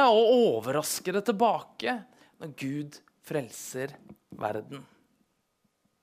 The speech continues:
Det er mye vi skal gjøre for Gud, men det begynner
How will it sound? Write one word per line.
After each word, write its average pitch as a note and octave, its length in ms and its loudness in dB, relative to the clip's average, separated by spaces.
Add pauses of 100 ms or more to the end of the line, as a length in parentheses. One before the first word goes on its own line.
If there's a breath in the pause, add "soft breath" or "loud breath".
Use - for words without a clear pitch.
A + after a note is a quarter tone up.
(2000 loud breath)
Det A#3+ 80 12
er D4 200 12
mye C#4 200 4
vi A#3 80 2
skal D4+ 220 4
gjøre F#3 340 6
for B3+ 160 0
Gud, G#3+ 300 2
men A#3+ 180 2
det C4+ 120 2
begynner A#3 680 2